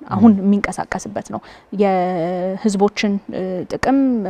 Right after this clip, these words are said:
Speaker 1: ማዕከል ያደረገ ወይም ደግሞ ለህዝቦች ወገንተኝነትን እታገልለታለሁ ለሚል ህዝብ እሱን የሚጠቅስ፣ በተግባር ግን መሬት ላይ ያለውን አጠቃላይ የ-፣ በሀገራዊ ሰላም በአንድ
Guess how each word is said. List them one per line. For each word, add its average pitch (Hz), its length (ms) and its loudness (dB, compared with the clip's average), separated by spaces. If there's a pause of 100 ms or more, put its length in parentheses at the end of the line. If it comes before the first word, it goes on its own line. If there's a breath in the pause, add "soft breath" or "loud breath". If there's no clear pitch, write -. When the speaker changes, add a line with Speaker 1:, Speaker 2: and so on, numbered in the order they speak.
Speaker 1:
ማዕከል 185 340 -6
ያደረገ 208 420 -4
ወይም 208 200 0
ደግሞ 190 240 -4
ለህዝቦች 202 480 0 (360 loud breath)
ወገንተኝነትን 185 1040 0
እታገልለታለሁ 185 760 -6
ለሚል 180 320 -6
ህዝብ 302 320 -2 (300 soft breath)
እሱን 202 340 -2
የሚጠቅስ፣ 220 680 4 (220)
በተግባር 175 1160 -2
ግን 349 200 0 (300 loud breath)
መሬት 202 340 2
ላይ 190 160 0
ያለውን 196 460 0 (280)
አጠቃላይ 190 500 -6 (120)
የ-፣ 196 200 0 (640)
በሀገራዊ 185 640 2 (360)
ሰላም 190 360 -4
በአንድ 208 380 -2